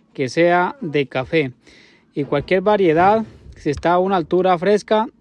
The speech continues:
no le ataca mucho la broca. Esto es muy importante saberlo. La, la roya también ataca según la altura.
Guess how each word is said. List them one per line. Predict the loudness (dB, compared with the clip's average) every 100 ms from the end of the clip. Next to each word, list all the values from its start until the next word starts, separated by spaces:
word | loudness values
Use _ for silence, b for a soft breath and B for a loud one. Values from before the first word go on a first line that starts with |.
| _ _
no | -6 -2 0 -2 -4 -6
le | -6
ataca | -6 -6 -4 -4
mucho | -2 -4 -4 -6
la | -6
broca. | -6 -6 -6 -12
Esto | -8
es | -6
muy | -4
importante | -4 -6 -6 -6 -6
saberlo. | -6 -6 -6 -6
La, | -6 -8 -12 B B B -2
la | 0
roya | 4 2
también | 2 0
ataca | 0 0 0 0
según | 0 -2
la | -2
altura. | 0 0 0 -2